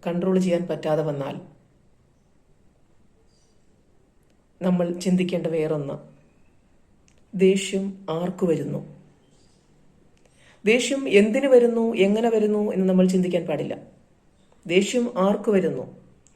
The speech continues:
സാധാരണഗതിയിൽ ദേഷ്യപ്പെടുന്ന ആരെയും നമുക്കിഷ്ടമല്ല. ദേഷ്യപ്പെടുന്നവരോട് സംസാരിക്കാനും, എപ്പോഴും ദേഷ്യപ്പെടുന്നവരോട് സംസാരിക്കാൻ ആരെങ്കിലും ഇഷ്ടപ്പെടുമോ? അതുപോലെ തന്നെ നമുക്ക് ദേഷ്യം വന്നാലും നമുക്ക് ഇഷ്ടമല്ല.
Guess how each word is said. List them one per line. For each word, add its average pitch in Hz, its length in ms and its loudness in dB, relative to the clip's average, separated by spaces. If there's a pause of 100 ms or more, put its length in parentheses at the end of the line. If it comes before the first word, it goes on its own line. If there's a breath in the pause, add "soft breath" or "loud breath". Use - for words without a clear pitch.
(380 soft breath)
സാധാരണഗതിയിൽ 254 840 2
ദേഷ്യപ്പെടുന്ന 220 640 4
ആരെയും 196 340 4
നമുക്കിഷ്ടമല്ല. 180 680 -4 (2000)
ദേഷ്യപ്പെടുന്നവരോട് 190 760 2
സംസാരിക്കാനും, 185 880 2
എപ്പോഴും 240 360 2
ദേഷ്യപ്പെടുന്നവരോട് 214 680 0
സംസാരിക്കാൻ 190 500 2
ആരെങ്കിലും 175 280 4
ഇഷ്ടപ്പെടുമോ? 147 460 -4
അതുപോലെ 170 380 2
തന്നെ 214 140 -2
നമുക്ക് 226 300 -2
ദേഷ്യം 240 260 6
വന്നാലും 233 280 2
നമുക്ക് 208 220 0
ഇഷ്ടമല്ല. 139 520 -2